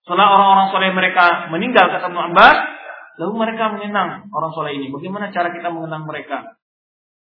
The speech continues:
Ah, kita bikinlah foto atau patung mereka.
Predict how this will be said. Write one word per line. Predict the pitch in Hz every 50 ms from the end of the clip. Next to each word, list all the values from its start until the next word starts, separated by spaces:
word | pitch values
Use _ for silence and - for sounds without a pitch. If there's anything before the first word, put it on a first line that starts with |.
| _ _ _ _ _ _
Ah, | 131 135 135 131 135 131 131 -
kita | - - 143 135 139
bikinlah | 139 143 190 175 160 156 151 151 147 147 - - - -
foto | - 151 143 143 - 180 180 180
atau | - 156 156 - 165 160
patung | 160 151 151 165 175 170 175
mereka. | 185 190 196 190 180 123 -